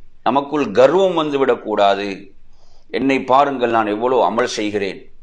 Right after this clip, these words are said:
ஆ, நான் முதல் சஃபிலே இருக்கிறேன், நான் இத்தனை குர்ஆன்களை ஓதுகிறேன், ஆ, இவ்வளவு சுன்னத்தான நஃபிலான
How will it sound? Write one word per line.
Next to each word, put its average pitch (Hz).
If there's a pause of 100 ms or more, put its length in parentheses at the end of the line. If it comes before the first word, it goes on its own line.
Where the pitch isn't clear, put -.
(380)
ஆ, 113
நான் 113
முதல் 120
சஃபிலே 113
இருக்கிறேன், 101 (340)
நான் 107
இத்தனை 120
குர்ஆன்களை 123
ஓதுகிறேன், 104 (480)
ஆ, 113
இவ்வளவு 123
சுன்னத்தான 127
நஃபிலான 120